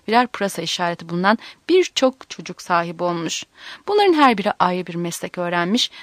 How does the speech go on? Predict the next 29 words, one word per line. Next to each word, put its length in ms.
ve 60
hepsi 340
mutlu 320
ve 120
rahat 320
bir 180
ömür 200
sürmüşler. 720
Ama 260
en 220
iyi 220
bilen 300
Tanrı'dır. 640
Öykü 320
bitince 400
Sultan 480
Baybars, 480
Pırasa 340
Sultanı'nın 680
kızının 380
bu 100
öyküsü 480
güzel 280
öğretisinden 680
dolayı 240
hoşuma 320
gitti. 360
Ama 240
acaba 440